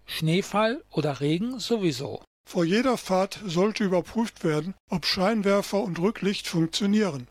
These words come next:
Speaker 2: Wenn die Beleuchtung nicht funktioniert und die Ursache nicht auf Anhieb zu finden ist,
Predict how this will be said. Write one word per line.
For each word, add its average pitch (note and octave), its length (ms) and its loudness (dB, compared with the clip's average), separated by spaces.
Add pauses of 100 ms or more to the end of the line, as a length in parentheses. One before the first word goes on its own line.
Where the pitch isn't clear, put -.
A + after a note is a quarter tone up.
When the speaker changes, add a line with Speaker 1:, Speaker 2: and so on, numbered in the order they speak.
(120)
Speaker 2:
Wenn G3+ 160 4
die G#3 80 2
Beleuchtung F#3 600 0
nicht C4+ 220 0
funktioniert E3 760 0 (260)
und G3+ 180 0
die G#3+ 60 2
Ursache F#3 500 2
nicht G#3 280 0
auf E3 120 0
Anhieb G#3 340 0
zu E3+ 120 -2
finden G#3 420 2
ist, F#3 320 -2